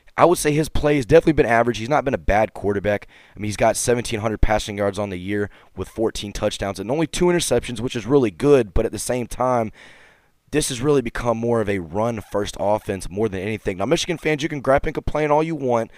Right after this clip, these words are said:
you know what I'm saying, because T C U, we also have a really good running back of our own, and that's definitely helped Max Duggan in our offense. But, I mean, are you gonna tell me that a guy like J J McCarthy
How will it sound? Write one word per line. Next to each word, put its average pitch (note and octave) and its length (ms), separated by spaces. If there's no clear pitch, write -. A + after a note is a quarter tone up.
you B2 80
know C3+ 80
what A#2 60
I'm A#2 80
saying, B2+ 260
because A#2+ 220
T D3+ 220
C - 200
U, B2+ 100
we A#2+ 120
also B2+ 280
have C3 100
a A#2+ 40
really A#2+ 200
good A2+ 160
running A#2 180
back A2+ 180
of A2 100
our G#2+ 140
own, G#2+ 220
and F2 100
that's G#2+ 140
definitely A#2 280
helped F#2+ 260
Max G2+ 260
Duggan G#2 280
in F#2+ 80
our D3 200
offense. G#2+ 540
But, G#2 360
I C3 80
mean, A#2+ 380
are B2+ 120
you D3 100
gonna D3 180
tell B2 260
me A#2+ 140
that A2 100
a G2+ 40
guy G#2 280
like G2+ 180
J G#2 160
J G2+ 100
McCarthy G2+ 680